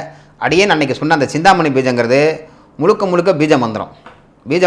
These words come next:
மந்திரம்னா வித்தெழுத்து. ஒரு மிகப்பெரிய மரம், ஒரு பெரிய ஆலமரமே இருக்கட்டும், அந்த ஆலமரம் எவ்வளோ பெரிய விதைக்குள்ள அடங்கியிருக்கு?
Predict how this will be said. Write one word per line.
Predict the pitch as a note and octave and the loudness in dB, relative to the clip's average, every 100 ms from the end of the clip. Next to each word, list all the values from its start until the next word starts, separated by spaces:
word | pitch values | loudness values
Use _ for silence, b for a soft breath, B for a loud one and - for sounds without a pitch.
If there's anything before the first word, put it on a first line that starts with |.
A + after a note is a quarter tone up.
| D#3 | 2
மந்திரம்னா | C#3 C3+ F#3 D3 | 0 0 0 -2
வித்தெழுத்து. | D3 F3 C3 A2+ G2 - _ _ b b b b - | -2 0 0 -4 -14 -16 _ _ b b b b -6
ஒரு | C3 C#3 B2+ C#3 | -2 0 0 2
மிகப்பெரிய | F3 G#3+ C4+ - A3+ A#3 B3 D3 | 2 4 2 6 6 8 6 6
மரம், | F3 F3+ - - _ _ _ _ _ _ _ _ _ _ b b b - | 6 4 -2 -14 _ _ _ _ _ _ _ _ _ _ b b b -10
ஒரு | D3 D3 | -4 -2
பெரிய | D#3 G3 E3 | 2 4 6
ஆலமரமே | F3+ E3+ E3 E3+ | 6 6 4 4
இருக்கட்டும், | C#3+ A#2+ G#2+ | 2 -2 -4
அந்த | C3 C#3+ | 0 6
ஆலமரம் | F3 G3 F3 D3 | 6 6 4 4
எவ்வளோ | D3+ F3 | 4 4
பெரிய | E3+ D#3 | 4 4
விதைக்குள்ள | E3 D#3 | 4 4
அடங்கியிருக்கு? | C3+ C3 A2+ A2 | 2 2 -2 -4